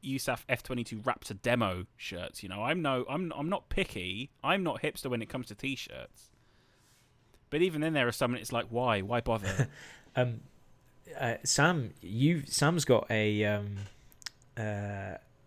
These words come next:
Speaker 2: an F one seventeen being shot down by a Su thirty-five t-shirt when we were in Menino. <laughs> We were like,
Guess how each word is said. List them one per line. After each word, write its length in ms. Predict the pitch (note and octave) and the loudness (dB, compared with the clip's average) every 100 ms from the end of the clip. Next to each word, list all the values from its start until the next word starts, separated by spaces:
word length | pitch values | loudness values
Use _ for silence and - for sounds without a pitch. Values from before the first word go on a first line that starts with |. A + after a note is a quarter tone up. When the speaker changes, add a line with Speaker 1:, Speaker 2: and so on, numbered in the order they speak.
| - B2 | -6 0
Speaker 2:
an 100 | B2 | 2
F 180 | B2 | 2
one 200 | B2 A#2 | 2 0
seventeen 600 | A2+ B2+ A2+ G#2+ C#3 A#2+ F#2 | 2 2 2 0 0 0 -4
being 180 | G2+ | -4
shot 280 | G#2 - A#2 | -2 -2 -2
down 280 | B2 A2 G#2+ | -4 -6 -6
by 160 | G#2+ G#2 | -4 -2
a 40 | |
Su 220 | - A#2 | -2 -2
thirty-five 580 | G#2+ A#2 F#2+ - B2 C3+ | -2 -4 -4 -4 -4 -4
t-shirt 460 | - - - E2+ - | -4 -6 -6 -6 -6
when 120 | A2 | -6
we 120 | A2 B2 | -2 2
were 120 | C3 - | 2 2
in 140 | C3 | 0
Menino. 420 | A#2+ B2 C3 F2 G2+ A2 - | 2 2 -2 -4 -6 -8 -2
<laughs> 140 | C#3+ D3+ | -2 2
We 200 | C#3+ C3 | 4 8
were 120 | C3 | 10
like, 640 | G3+ D#3+ D3+ C#3+ C3 B2+ | 12 12 10 8 4 0